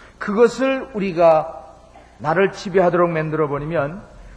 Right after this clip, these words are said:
가져오는 것은 결국은 부끄러움입니다. 현대인을 특징지어서 이야기하기를 "부끄러움을 알지 못하는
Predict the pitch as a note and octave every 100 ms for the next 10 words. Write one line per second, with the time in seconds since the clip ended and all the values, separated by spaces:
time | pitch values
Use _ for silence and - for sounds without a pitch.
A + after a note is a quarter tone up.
0 | - - E3 E3+ G#3 G#3+ G#3+ G#3+ A#3+ C4
1 | B3 G3 G#3 G3 A#3 A#3+ - G#3 B3+ B3
2 | G3 B2+ A2 - - _ _ _ _ _
3 | _ _ _ _ _ _ _ _ _ _
4 | _ _ - F3 F3 E3 E3 E3 E3 E3+
5 | E3 - F3 - F3 C#3+ D3+ D3+ C3+ C3
6 | C3 B2 B2 D#3 F#3 - - - - -
7 | - - D3 - G3+ G3 F#3+ G3+ F#3+ F3+
8 | - - C#3+ C3 C#3 B2+ A2 A#2 A#2 G#2